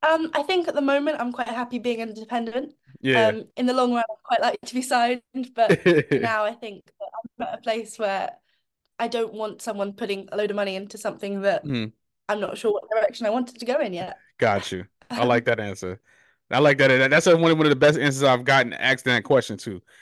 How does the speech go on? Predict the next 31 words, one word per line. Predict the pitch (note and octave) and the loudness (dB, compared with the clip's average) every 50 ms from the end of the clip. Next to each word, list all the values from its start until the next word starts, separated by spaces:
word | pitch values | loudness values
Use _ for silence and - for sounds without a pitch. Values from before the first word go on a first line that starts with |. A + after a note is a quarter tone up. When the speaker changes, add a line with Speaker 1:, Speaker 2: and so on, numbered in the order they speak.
| - - - - | -20 -16 -6 -2
Speaker 2:
And | D3 D#3 | 2 2
on | D3+ D3 | 4 4
my | D3 C#3 C3 | 4 4 4
very, | B2+ D3+ E3+ F3+ F#3 F#3 F#3 | 6 6 4 4 4 2 -2
very, | C#3+ B2+ B2+ D3 D3+ D3 C#3+ C3+ | -2 2 4 4 6 6 4 4
very | B2+ C#3 C#3+ C#3+ C#3 C3 C3+ | 4 6 6 6 4 4 2
last | C3 C3 C3 C3 B2+ A#2+ - - | 4 4 4 4 4 2 0 -2
question, | - - C3+ B2 - - B2 A#2+ | 0 2 2 4 4 2 0 0
Miss | A#2+ A#2 - | 0 -2 -2
Amy, | - A#2 B2 B2+ B2 B2 A#2+ A#2+ - | -2 -2 0 0 0 0 0 -2 -2
is | F#2 A2 G#2 | -4 -6 -6
this. | A2+ G2+ F#2 G2 - _ - - - - - _ | -6 -6 -6 -8 -12 _ -20 -20 -20 -20 -18 _
You | - C#3+ C#3+ | -2 0 2
know, | C#3+ C3+ C3 B2 A#2 - _ _ _ _ _ _ - | 4 4 4 4 2 -2 _ _ _ _ _ _ -18
you're | F2 - D#3 E3+ F#3+ F#3+ | -6 2 6 6 8 8
a | |
new | F3 F3+ F3+ E3+ | 8 8 8 8
artist | D3 E3 D#3+ D#3 C#3+ - | 8 8 8 6 6 2
yourself | C#3+ B2+ - D#3 D3 C#3+ - | 0 2 4 6 6 6 6
in | D3+ C#3+ | 4 2
a | C#3 | 4
way. | C3+ C3+ C3+ C3+ C3+ C3+ C3+ _ _ _ _ _ _ _ | 4 4 4 4 2 0 -4 _ _ _ _ _ _ _
You | - D#3 D#3 | -6 -2 0
know, | D3+ C#3+ C#3 C3+ B2+ A2 - - _ _ _ _ _ _ - | 2 4 4 4 4 2 0 -4 _ _ _ _ _ _ 0
I | A#2+ C3 | 0 2
get | C3 D#3 D3 C3+ | 4 4 4 6
a | |
lot | C3 C3 C#3 C#3+ | 6 6 6 6
of | D3 - | 4 4
people | F3 E3 C#3 D#3 C3+ | 2 0 2 4 4
that | C3 B2+ | 6 6